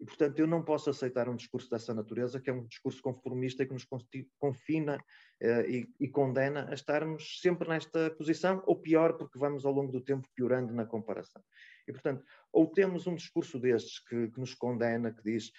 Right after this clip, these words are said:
a estrutura do euro prejudica-nos, somos,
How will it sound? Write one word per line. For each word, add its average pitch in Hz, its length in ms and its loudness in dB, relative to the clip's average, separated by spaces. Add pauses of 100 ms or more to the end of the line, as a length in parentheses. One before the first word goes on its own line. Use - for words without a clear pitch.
(160)
a 127 60 -2
estrutura 139 480 0
do 135 180 2
euro 139 300 4
prejudica-nos, 131 720 -2
somos, 139 520 -2